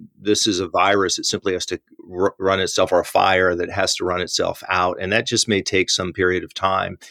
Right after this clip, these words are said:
And at this point, the fire is uncontrolled, and there's not a lot that can be done about it. That doesn't mean that individual,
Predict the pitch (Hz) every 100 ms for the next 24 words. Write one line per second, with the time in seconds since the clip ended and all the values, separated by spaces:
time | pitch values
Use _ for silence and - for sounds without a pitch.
0 | - - _ 117 110 - 170 - - 117
1 | 107 98 107 98 113 104 104 95 104 98
2 | 104 92 104 98 90 92 98 98 117 107
3 | 98 101 - 101 104 92 85 92 95 -
4 | 92 90 92 85 - 107 139 135 120 120
5 | 110 101 - _ - - - 113 104 107
6 | 95 98 90 85